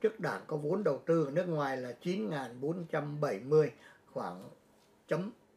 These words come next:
hai mươi mốt phần trăm. Tại các đơn vị có sự nghiệp là hai trăm tám mươi chín ngàn một trăm bảy mươi chín, tức là sáu phẩy bốn mươi lăm phần trăm, và tại các cơ quan hành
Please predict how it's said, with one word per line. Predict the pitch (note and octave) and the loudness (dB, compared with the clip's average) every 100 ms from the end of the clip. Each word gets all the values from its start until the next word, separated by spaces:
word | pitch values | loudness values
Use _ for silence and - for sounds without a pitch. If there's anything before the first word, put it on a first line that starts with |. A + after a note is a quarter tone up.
| _ _ _ _ _ _ _ _ _ _ _ | _ _ _ _ _ _ _ _ _ _ _
hai | - D#3 | -6 -4
mươi | D3+ | -2
mốt | E3 F#3 | -2 -2
phần | C3+ - | -4 -2
trăm. | D3+ C3 - - - - | -4 -4 -12 -20 -20 -10
Tại | D3 D3 | -6 0
các | A3 A#3 | 0 4
đơn | F#3+ E3+ | 4 4
vị | E3 D#3 | 2 2
có | F#3+ | 0
sự | F#3 F3 - | 2 2 2
nghiệp | D#3+ D#3+ - - _ _ _ _ _ _ _ _ _ | 6 6 4 -8 _ _ _ _ _ _ _ _ _
là | B2 C3+ C3 | -10 -8 -4
hai | B2+ F3+ E3 | 2 2 2
trăm | E3+ D#3 | 0 -2
tám | - D3+ F#3+ | -2 -4 -2
mươi | E3+ | -4
chín | E3+ F3 F3 | -2 -2 -2
ngàn | C#3 C3+ | -4 -4
một | C3 - | -6 -6
trăm | D3+ D3 C#3+ | -6 -4 -4
bảy | A#2+ | -6
mươi | G2+ C3 | -6 -6
chín, | B2+ F#3+ A3+ - - - - - | 0 0 0 -10 -20 -20 -20 -4
tức | F3+ F3 | -2 -2
là | C3+ A#2 | -4 -8
sáu | - E3 F#3 | -2 -2 0
phẩy | C#3 G2+ G2 | -4 -4 -4
bốn | D3+ | -2
mươi | F3 | -2
lăm | D3 C3+ | -2 -4
phần | B2 G2+ | -8 -10
trăm, | - C#3 C3 | -6 -6 -6
và | B2 | -10
tại | A#2 B2 - | -8 -10 -8
các | F3 - - | -8 -6 -2
cơ | F#3 F#3 | 0 0
quan | - E3+ D3+ | 0 -2 -2
hành | D3 C3 | -4 -6